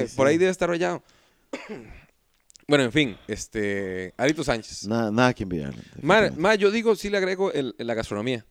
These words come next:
Speaker 1: Sí.
Speaker 2: Me gustaría tener acá más opciones de comida.
Speaker 1: ¿Cómo qué comida te gustaría?
Speaker 2: Eh,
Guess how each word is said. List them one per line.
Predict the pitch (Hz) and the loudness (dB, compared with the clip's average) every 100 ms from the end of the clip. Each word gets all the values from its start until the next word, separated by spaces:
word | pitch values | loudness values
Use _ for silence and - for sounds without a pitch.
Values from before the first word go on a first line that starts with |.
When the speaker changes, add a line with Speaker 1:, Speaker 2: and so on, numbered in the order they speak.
| _ _ _ _ - | _ _ _ _ -2
Speaker 1:
Sí. | 143 | 4
Speaker 2:
Me | 143 | 6
gustaría | 143 143 127 147 165 | 4 0 2 2 2
tener | 160 156 | 0 0
acá | 143 - 135 143 | -2 0 0 0
más | 135 127 123 | 0 -2 0
opciones | 143 - - 143 170 180 - - | -2 -2 2 2 0 -6 -12 -10
de | 104 | -6
comida. | 98 107 104 92 _ - | -4 -2 -4 -6 _ 0
Speaker 1:
¿Cómo | 101 98 | 4 4
qué | - 127 | 6 4
comida | - 104 110 107 | 4 4 4 2
te | - | -2
gustaría? | 82 107 107 | -4 -2 0
Speaker 2:
Eh, | 104 104 101 101 98 | 0 0 -2 -2 -4